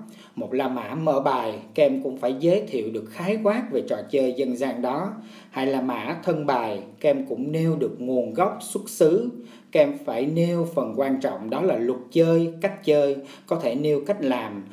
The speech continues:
số lượng người chơi như thế nào. Các giá trị về văn hóa, giáo dục, tinh thần cũng rất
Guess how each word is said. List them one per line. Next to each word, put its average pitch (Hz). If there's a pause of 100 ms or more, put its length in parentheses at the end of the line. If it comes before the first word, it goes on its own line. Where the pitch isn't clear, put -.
(140)
số 202
lượng 123
người 113
chơi 139
như 131
thế 160
nào. 104 (440)
Các 160
giá 147
trị 110
về 110
văn 160
hóa, 170
giáo 185
dục, 127 (140)
tinh 131
thần 104 (400)
cũng 107
rất 190